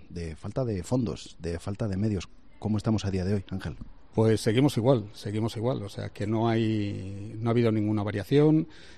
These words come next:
Speaker 2: Eh, la Diputación ha hecho un, un esfuerzo y nos va a dar, eh, pues una cantidad de dinero que todavía está por, por ver, eh, y nada más. O sea que ahí seguimos con la campaña abierta, también porque para recaudar más dinero,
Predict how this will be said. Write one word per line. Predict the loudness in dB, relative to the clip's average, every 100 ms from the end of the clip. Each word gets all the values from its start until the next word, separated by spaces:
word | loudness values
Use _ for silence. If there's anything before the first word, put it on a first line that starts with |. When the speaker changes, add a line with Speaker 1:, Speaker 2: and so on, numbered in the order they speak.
| -10
Speaker 2:
Eh, | 0 2 4 2 0 -2 -4 -6 -6
la |
Diputación | -4 -6 -8 -8 -2 0
ha | 0
hecho | -2 -4 -6
un, | -6 -8 -8 -10 -12 -10 -8 -8 -8
un | -8 -8
esfuerzo | -6 -4 -4 -4
y |
nos | -8 -6
va | -6 -4
a |
dar, | -6 -8 -8
eh, | -10 -10 -12 -14 -16 -20 -18
pues | -12 -6
una | -4
cantidad | -4 -4 -4
de | -4
dinero | -4 -4
que | -6
todavía | -8 -10
está | -8 -10
por, | -8 -10 -10 -14 -14
por | -10 0
ver, | 4 4 2 -8 -20 -20 -12
eh, | -8 -8 -8 -12 -14
y | -6 -2 -2 -2
nada | -2 -2
más. | -2 -4 -10 -16 -18
O |
sea | -10 -10 -10
que | -10 -12 -10 -12 -12 -14 -16 -18 -20 -18 -18 -16 -12
ahí | -6 -4
seguimos | 0 0 0 0
con | -2
la |
campaña | -2 -2 -2 2
abierta, | 4 2 2 0
también | 0 -2 -4
porque | -6 -10
para | -10 -6 -6
recaudar | -6 -4 -4 -2
más | -4
dinero, | -4 -4 -2 -4